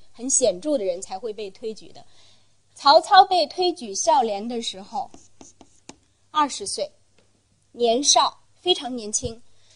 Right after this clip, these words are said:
是在他那一次，那一届的推举之中，就全国而言，他是最年轻的一个人。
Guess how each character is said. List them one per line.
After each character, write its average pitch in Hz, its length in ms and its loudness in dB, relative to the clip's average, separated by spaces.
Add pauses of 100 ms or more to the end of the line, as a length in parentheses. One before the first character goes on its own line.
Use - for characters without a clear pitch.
(140)
是 339 320 2
在 330 280 8
他 381 380 6
那 349 280 2
一 269 200 4
次， 269 420 2
那 349 140 2
一 277 220 2
届 359 320 8
的 - 120 4
推 294 320 -6
举 330 220 -8
之 220 180 -12
中， 233 300 -4 (500)
就 302 220 8
全 262 400 2
国 233 220 6
而 202 180 2
言， 185 220 -2
他 - 120 -18
是 208 140 -18
最 285 180 -4
年 214 240 -8
轻 233 220 -10
的 208 80 -16
一 175 100 -16
个 170 120 -16
人。 151 180 -16